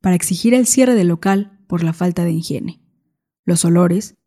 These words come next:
las ratas y cucarachas que atraía. Entonces se abrieron mesas de negociación, pero nadie sabe qué sucedió después.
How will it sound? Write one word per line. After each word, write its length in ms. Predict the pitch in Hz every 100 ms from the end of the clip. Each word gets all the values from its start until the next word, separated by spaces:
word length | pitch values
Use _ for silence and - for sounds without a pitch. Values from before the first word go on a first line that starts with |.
| _ _
las 200 | - 170
ratas 580 | 170 175 170 165 - _ -
y 80 |
cucarachas 640 | 175 - 170 185 170 160 -
que 80 | 165
atraía. 500 | - - - 175 _ _ _ _ _ _ _ _ _ _ -
Entonces 560 | 170 208 233 233 320
se 120 | - 196
abrieron 400 | 180 208 233 226
mesas 300 | 226 247 233
de 80 |
negociación, 800 | 196 170 170 165 160 117 127 - _ _ _ _ _
pero 180 | - 190
nadie 280 | 214 285 381
sabe 240 | 277 247
qué 200 | 240 220
sucedió 440 | 190 196 175 165 139
después. 600 | 170 - - - -